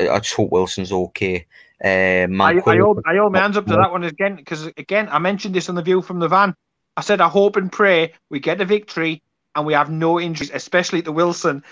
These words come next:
Speaker 2: So to see him coming off, I was like, "Oh, Paul, you had, you had to say it, didn't you?"
Speaker 1: Yeah.
Speaker 2: You had, you had to say it, but,
Speaker 1: But fear
Speaker 2: um,
Speaker 1: not,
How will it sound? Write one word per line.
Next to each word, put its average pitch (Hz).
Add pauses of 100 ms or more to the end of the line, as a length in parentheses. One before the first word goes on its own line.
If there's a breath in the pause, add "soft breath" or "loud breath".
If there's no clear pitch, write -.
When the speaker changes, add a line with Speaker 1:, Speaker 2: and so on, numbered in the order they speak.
Speaker 2:
So 190
to 180
see 202
him 196
coming 190
off, 190
I 156
was 156
like, 143
"Oh, 139
Paul, 135
you 139
had, 143
you 156
had 165
to -
say 135
it, 131
didn't 135
you?" 127 (160)
Speaker 1:
Yeah. 107 (140)
Speaker 2:
You 147
had, 185 (260)
you 156
had 165
to 151
say 131
it, 131
but, 127 (300 loud breath)
Speaker 1:
But 151
fear 202
Speaker 2:
um, 185
Speaker 1:
not, 277